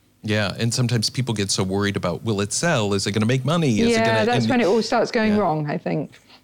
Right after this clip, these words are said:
Speaker 2: actually.
Speaker 1: Yeah, because you've gotta go with the intuition and the, and the
Speaker 2: Yeah.
Speaker 1: feeling and the vibe and,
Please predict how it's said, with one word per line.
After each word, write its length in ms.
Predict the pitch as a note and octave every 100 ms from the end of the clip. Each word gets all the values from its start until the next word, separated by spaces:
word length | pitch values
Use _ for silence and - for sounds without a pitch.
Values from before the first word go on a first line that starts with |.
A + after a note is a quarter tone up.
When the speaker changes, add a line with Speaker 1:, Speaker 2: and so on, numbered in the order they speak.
| -
Speaker 2:
actually. 240 | - - G2+
Speaker 1:
Yeah, 400 | G2 G2 F#2+ F2+
because 320 | A2 C3 B2+
you've 100 | A2+
gotta 220 | B2 A2+
go 120 | A2+
with 180 | A2 G#2
the 140 | A2
intuition 540 | G#2+ G#2 G#2+ G#2+ A2+ G#2
and 140 | G2
the, 60 | F#2+
and 120 | F#2+
the 60 | A#3
Speaker 2:
Yeah. 240 | C4+ G3
Speaker 1:
feeling 640 | D3+ C3 A2+ G#2+ G#2 G2
and 160 | G2 F#2
the 60 | F2+
vibe 600 | F#2+ F#2 F2+ F2+ F2+ E2+
and, 320 | E2 E2